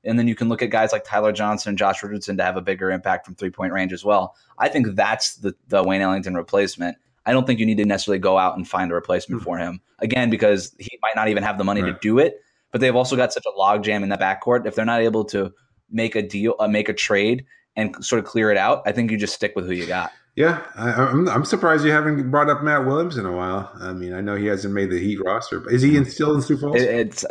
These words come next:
Speaker 1: it's a s-, still in Sioux Falls. It's a sore spot. I really, I was really hoping that he'd make an impact on the two-way contract. Um, they cut him and, and then brought on Derek Jones
Speaker 2: Yeah.
Speaker 1: Junior,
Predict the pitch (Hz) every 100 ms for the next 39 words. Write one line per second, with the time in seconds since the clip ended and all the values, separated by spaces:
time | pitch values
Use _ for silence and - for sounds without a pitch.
0 | - - - 120 - - - _ _ _
1 | _ - - 139 135 135 135 131 120 120
2 | 113 - 110 - 120 113 117 110 107 98
3 | 107 104 - 104 98 107 101 104 104 104
4 | 98 98 98 98 98 95 95 95 92 98
5 | 98 92 95 92 92 92 92 - _ _
6 | _ _ - 87 87 85 85 87 90 -
7 | - 95 92 92 87 87 92 90 90 90
8 | 90 87 87 90 85 90 87 - 92 90
9 | 90 90